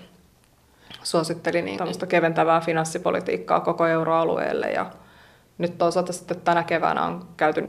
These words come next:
paljon kanssa tämmöistä horisontaalista keskustelua, kun komissio esitteli ihan uusia toimintatapoja ja oli lehdistössäkin paljon, niin kuin, että kuinka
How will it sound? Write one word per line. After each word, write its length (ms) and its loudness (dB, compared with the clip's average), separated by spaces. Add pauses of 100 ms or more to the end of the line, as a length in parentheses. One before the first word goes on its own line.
paljon 260 2
kanssa 260 -6
tämmöistä 260 -6
horisontaalista 800 0
keskustelua, 680 -4
kun 340 -8
komissio 420 -6
esitteli 420 -8
ihan 200 -6
uusia 320 -6 (760)
toimintatapoja 840 2
ja 240 -2 (240)
oli 260 -2
lehdistössäkin 720 -4
paljon, 340 -4
niin 140 -6
kuin, 140 -2
että 140 -10
kuinka 460 -6